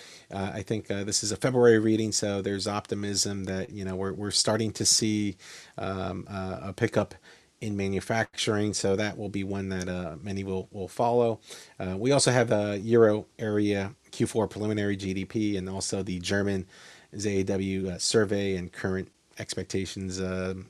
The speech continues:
surveys. So, uh, we're supposed to see, uh, a little bit of, um,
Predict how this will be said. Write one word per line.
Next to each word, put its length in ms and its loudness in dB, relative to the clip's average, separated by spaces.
surveys. 440 -4
So, 240 -4
uh, 160 -4
we're 120 -4
supposed 300 6
to 60 4
see, 380 6
uh, 120 4
a 40 0
little 240 4
bit 180 4
of, 180 0
um, 320 -4